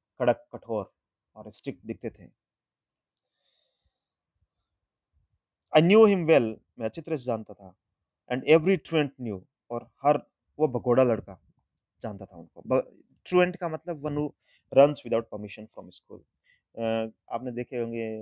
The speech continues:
जो एस्केपिस्ट्स होते हैं, जो भाग जाते हैं, स्कूल से भाग जाते हैं, बिना बताए टीचर को, वो उनको कहते हैं truant,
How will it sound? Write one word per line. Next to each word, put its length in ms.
जो 380
एस्केपिस्ट्स 560
होते 220
हैं, 200
जो 280
भाग 280
जाते 240
हैं, 200
स्कूल 280
से 100
भाग 200
जाते 240
हैं, 80
बिना 280
बताए 300
टीचर 220
को, 300
वो 280
उनको 220
कहते 180
हैं 60
truant, 440